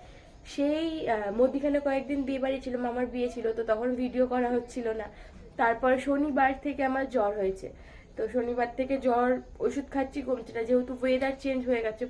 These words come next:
পুরো এক ফোঁটা রোদ উঠছে না। উম, তো এই নিয়ে জ্বর এসে গেছে, এখনো পর্যন্ত জ্বরই আছে।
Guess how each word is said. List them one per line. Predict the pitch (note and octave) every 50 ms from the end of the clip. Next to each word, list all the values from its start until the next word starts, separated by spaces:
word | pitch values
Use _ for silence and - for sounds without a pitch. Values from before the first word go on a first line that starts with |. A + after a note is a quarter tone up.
| -
পুরো | - B3+ C4 C4 C4+ C4+ C4+
এক | - A#3 B3 B3 - -
ফোঁটা | - - A#3+ A#3+ B3 D4+ D4
রোদ | C#4+ C4+ C4 C4 B3+
উঠছে | B3 - - - - C4
না। | A3 A3 A3 A3 - - - - - - - -
উম, | - A3 A3 G#3+
তো | - A#3 A3+
এই | A3+ A#3 A#3
নিয়ে | A#3 A#3+ C4+ C4+
জ্বর | B3+ A#3 G3+ G3+ G#3
এসে | A3 A3+ A#3+ A#3
গেছে, | A#3+ B3 B3 C#4+
এখনো | C#4+ B3+ B3 A#3 A3+
পর্যন্ত | A3+ A3 G#3+ A3 B3 A#3+ A#3+ C4
জ্বরই | B3+ G#3+ A#3 G#3 G3+ G#3 - B3 A#3+
আছে। | A#3 A3+ A#3 -